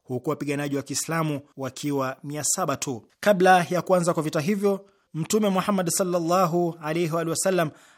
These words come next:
aliwashauri maswahaba zake juu ya namna watakavyopambana na Makureish, na iliamuliwa kuwa vita hivyo vipiganwe nje ya mji wa Madina.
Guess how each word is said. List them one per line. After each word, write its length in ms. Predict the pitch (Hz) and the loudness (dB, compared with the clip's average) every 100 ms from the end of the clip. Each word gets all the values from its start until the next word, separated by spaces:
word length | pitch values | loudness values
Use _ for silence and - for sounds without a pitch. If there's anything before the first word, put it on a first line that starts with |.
| - | -12
aliwashauri 880 | 151 156 160 - 175 190 147 123 - _ | -6 -2 0 0 2 4 2 -4 -12 _
maswahaba 480 | 147 147 160 147 147 | -8 -4 -4 -2 -2
zake 440 | 139 214 214 208 202 _ _ | 2 2 0 -6 -6 _ _
juu 200 | 147 160 | 0 4
ya 140 | 160 151 | 4 2
namna 400 | 190 175 151 135 _ _ - | 0 0 -2 -4 _ _ -10
watakavyopambana 1120 | 139 135 143 160 147 147 147 156 156 151 143 - | -8 -4 -4 -2 -4 -6 0 2 2 2 -4 -6
na 120 | 139 | -6
Makureish, 560 | 139 - 151 196 214 - - _ - | -6 -4 -2 0 -2 -6 -16 _ -10
na 520 | 143 147 143 139 139 123 | -2 0 2 0 -2 -6
iliamuliwa 560 | 208 175 175 180 202 165 | -4 0 2 2 2 2
kuwa 260 | - 165 | 2 0
vita 200 | 139 135 | 0 -4
hivyo 400 | 139 196 165 151 - _ - | -2 0 0 -2 -8 _ -8
vipiganwe 760 | 143 147 160 185 170 151 123 _ _ _ | -6 -2 0 2 2 0 -4 _ _ _
nje 580 | 165 165 139 151 143 135 - | -2 -2 0 0 0 -2 -6
ya 120 | 147 | -6
mji 160 | 143 | -2
wa 80 | 139 | -2
Madina. 360 | 151 175 175 | 0 2 2